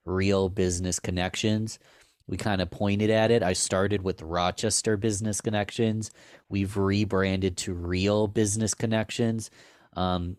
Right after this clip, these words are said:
so I'd love to make a friend, but I do encourage you, leave a review here first,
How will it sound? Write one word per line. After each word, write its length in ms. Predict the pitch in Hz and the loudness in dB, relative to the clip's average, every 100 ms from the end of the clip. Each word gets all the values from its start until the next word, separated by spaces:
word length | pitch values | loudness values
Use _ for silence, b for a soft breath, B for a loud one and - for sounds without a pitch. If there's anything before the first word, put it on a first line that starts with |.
| _ | _
so 180 | - 110 | 0 2
I'd 160 | 107 | 4
love 420 | 98 110 120 110 | 4 4 2 0
to 320 | - 107 101 98 | -2 2 2 2
make 240 | 98 95 | 0 -2
a 60 | 95 | -6
friend, 520 | - 104 110 92 85 | -2 0 0 -2 -4
but 300 | 87 87 - b - | 0 0 -2 b -6
I 40 | |
do 160 | 147 226 | -2 -2
encourage 520 | 202 - 143 123 117 | -2 0 2 2 2
you, 220 | 120 98 - | 0 0 -6
leave 200 | 123 151 | -4 0
a 80 | 156 | 2
review 300 | 120 101 113 | 2 2 0
here 340 | 95 101 101 | 0 -2 -2
first, 640 | 92 - 90 92 120 - | -2 -6 -2 0 -2 -4